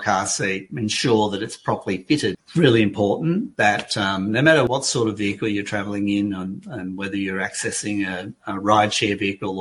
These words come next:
or a, a taxi or your own private vehicle or even a family friend or a carer that's looking after your children, that we have the right child car seat and it's properly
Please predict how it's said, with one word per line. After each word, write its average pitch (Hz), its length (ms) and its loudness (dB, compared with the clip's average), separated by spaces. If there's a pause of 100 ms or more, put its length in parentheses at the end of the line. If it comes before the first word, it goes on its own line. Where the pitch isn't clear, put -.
or 92 80 -2 (160)
a, 92 40 -12 (440)
a - 20 -6 (120)
taxi 98 360 -2 (160)
or 95 60 -2 (120)
your 95 120 -4 (100)
own 113 100 4 (120)
private 95 380 -2
vehicle 156 300 2 (100)
or 147 60 6 (140)
even 139 220 2
a 113 220 -2
family 113 320 2 (120)
friend 107 360 0 (300)
or 101 160 2 (160)
a 92 100 -4 (120)
carer 113 380 4 (160)
that's 101 240 -10
looking 104 220 -4 (120)
after - 160 -8 (100)
your 92 100 -4 (100)
children, 160 300 -2 (360)
that 113 200 4
we 120 80 4 (140)
have 120 180 4
the 110 220 -2
right 98 260 0
child 95 220 -4 (100)
car 95 180 -2 (120)
seat 92 260 -6
and 95 120 -4
it's 104 220 -10
properly 95 280 -6